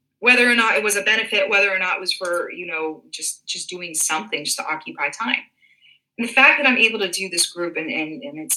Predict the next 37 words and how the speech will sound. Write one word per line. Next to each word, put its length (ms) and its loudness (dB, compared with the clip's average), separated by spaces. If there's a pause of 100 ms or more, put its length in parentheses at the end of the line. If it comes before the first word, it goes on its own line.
kind 260 4
of, 80 -2 (520)
it 120 4
acts 280 6
a 80 -2
little 240 0
bit 180 0
as, 240 -2
like, 140 -6
escapism, 640 0
sort 240 -2
of, 300 -4
and 180 8
a 80 2
way 320 8
for 80 -10
people 260 -12
to 80 -8
practice 340 -2
their 120 -6
craft 320 0
and 100 -2
a 80 -2
way 140 6
to, 140 2 (220)
for 120 -4
people 240 -6
to 80 -2
explore 560 2
a 140 0
side 300 2
of 100 0
them 100 0
that 120 -2
they 100 0
didn't 260 -6
know. 380 -8